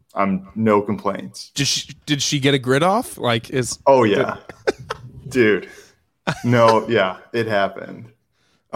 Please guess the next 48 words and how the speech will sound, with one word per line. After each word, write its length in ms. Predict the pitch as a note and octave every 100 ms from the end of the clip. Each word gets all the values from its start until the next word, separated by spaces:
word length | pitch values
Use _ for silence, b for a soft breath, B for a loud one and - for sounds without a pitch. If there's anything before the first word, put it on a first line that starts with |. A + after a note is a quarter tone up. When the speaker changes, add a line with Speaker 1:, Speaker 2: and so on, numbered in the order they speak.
| C3
Speaker 2:
Oh, 80 | D#3+
that's 280 | D3+ D#3+ B2
dope, 300 | C3 E3+ D3
man. 320 | A#2 A#2+ A#2+
Yeah, 280 | C3 F#3 C#3+
hope 280 | - D#3+ E3
everybody 400 | E3+ E3 D#3+ C#3+
had 160 | D#3
a 60 | C#3
nice 260 | C3 D3 -
Easter. 460 | B2 - A#2+ C3 - _ _
This 180 | A#2+ B2+
is 140 | A#2
coming 260 | - B2+ A#2+
to 120 | C3
you 80 | A#2+
on 100 | A2+
Tuesday, 440 | B2+ D#3 D3 G#2+
but 180 | A2+ -
hopefully 320 | C#3 C#3 D#3
your 140 | D3 D3
Easter 280 | A3+ C#3+
was, 280 | G#2 F#2+ -
was 160 | - A#2
swell. 440 | - A#2+ F2+ E2+ _ _ _ _
Speaker 1:
Yep. 220 | G2+ A#2+
Let 240 | A#2+ A#2+ A#2+
me 60 |
Speaker 2:
Um, 60 | A#2+
Speaker 1:
be 60 | A#2
the 100 | A2+
first 260 | A#2 A2+
to 80 | G#2
say, 400 | - A2 F#2+ F2
"Happy 380 | - G#2+ G#2+ G#2 A2
Easter." 480 | A2 A2 - F#2 F2 - -
<laughs> 220 | G#3 - -
Speaker 2:
<laughs> 160 | -
Matt, 460 | D#3+ D3 D#3+ D#3 C#3
let 100 | D#3+
me 80 | F3+
be 140 | G3
the 100 | D3
second 380 | - D3+ C#3 B2+
to 80 | B2
say, 200 | A#2+ A2+
"Happy 280 | A2+ A2+
Easter." 420 | A2+ A2+ - B2